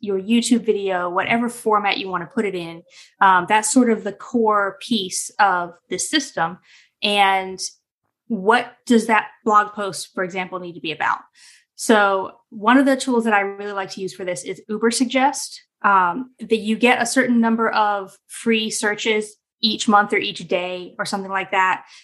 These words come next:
Or if you want to do this, you can literally plan your whole year in one day if you sit down and do this. So you can literally just, like, buy a month and then do it all and then unsubscribe again if you want to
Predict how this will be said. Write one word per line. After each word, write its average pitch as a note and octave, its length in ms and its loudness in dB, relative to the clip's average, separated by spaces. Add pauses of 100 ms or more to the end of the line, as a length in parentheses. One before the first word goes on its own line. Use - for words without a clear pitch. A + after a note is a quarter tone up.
(160)
Or A3 300 6
if A3+ 400 -2
you G#3+ 80 0
want A3 260 4
to G#3+ 140 -6
do G#3+ 100 -4
this, F#3+ 320 -2
you B3+ 140 6
can C4 160 6
literally A#3 300 2
plan G#3+ 340 -4
your F#3+ 120 -2
whole G3 240 0
year F3+ 420 -2
in F3+ 280 -4
one F3 220 -6
day E3+ 300 -4
if G#3 160 -8
you F#3+ 60 -8
sit F#3+ 200 -4
down F#3 180 2
and E3+ 140 -10
do F#3 100 -4
this. A#3+ 240 -2
So G3 60 -6
you F#3 200 -6
can G#3 160 -2
literally G3 340 -4
just, F3+ 200 -8
like, E3+ 200 -2 (360)
buy F3 180 4
a F3 100 -4
month F3 260 -4
and E3+ 120 -8
then D#3+ 340 -12 (200)
do G#3 220 4
it F#3 100 4
all F3 380 2
and F3 240 -4
then E3 320 -12 (520)
unsubscribe F#3+ 640 0
again - 340 -8
if G#3+ 200 -6
you G3 100 -2
want F#3 260 2
to F#3 360 0